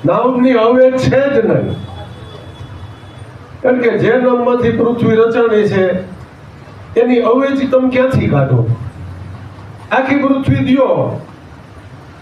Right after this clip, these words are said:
તોય નામની અવેજ તો થઈ હોય કેમ નથી? એટલે મીરાબાઈએ કીધું, "વસ્તુ અમોલિક દેહે મોરે સદગુરુ, કેવળ કૃપા કર અપનાયો, પાયો જી મેને રામ રતન ધન પાયો, ઓ સખી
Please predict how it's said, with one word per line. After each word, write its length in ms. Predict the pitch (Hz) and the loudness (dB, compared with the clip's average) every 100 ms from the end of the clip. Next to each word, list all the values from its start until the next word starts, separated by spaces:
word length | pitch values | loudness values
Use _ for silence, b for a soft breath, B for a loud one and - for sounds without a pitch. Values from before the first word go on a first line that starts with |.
| - - - 359 359 | -20 -20 -18 -8 0
તોય 180 | 247 | 0
નામની 500 | 254 - 202 233 247 | 2 0 0 2 2
અવેજ 300 | 254 247 262 | 4 4 2
તો 220 | 254 262 254 | 2 2 2
થઈ 280 | 254 262 | 2 4
હોય 180 | 262 226 | 4 2
કેમ 220 | 220 208 | 0 2
નથી? 320 | 185 180 170 170 - - - - - - - - - - - - | 2 2 0 -2 -8 -18 -18 -20 -20 -20 -20 -20 -20 -20 -6 -2
એટલે 260 | 202 196 | 0 2
મીરાબાઈએ 680 | 190 185 180 165 175 165 160 | 4 4 4 4 4 4 2
કીધું, 400 | 165 165 160 147 | 2 4 4 4
"વસ્તુ 380 | 151 151 156 160 | 4 2 2 2
અમોલિક 640 | 151 151 160 156 147 147 | 4 4 4 4 2 2
દેહે 300 | 147 147 160 | 2 4 4
મોરે 340 | 156 151 151 135 | 4 4 4 2
સદગુરુ, 560 | 147 147 156 151 143 | 0 0 2 2 2
કેવળ 400 | 135 160 160 147 | 2 2 4 2
કૃપા 420 | 143 147 147 156 | 2 0 2 0
કર 220 | 147 147 143 | 2 2 2
અપનાયો, 640 | 143 147 151 151 147 139 | 2 0 0 2 2 2
પાયો 440 | 139 151 160 147 | 2 2 4 2
જી 200 | 139 143 | 2 2
મેને 380 | 139 147 139 135 | 4 2 2 2
રામ 380 | 131 143 - 143 | 2 2 0 0
રતન 220 | 135 143 | 0 2
ધન 400 | 135 131 139 139 | 2 2 2 2
પાયો, 400 | 131 135 135 135 | 2 2 2 2
ઓ 200 | 131 190 | 2 0
સખી 600 | 190 147 - 170 214 202 | 0 -2 -2 0 0 -4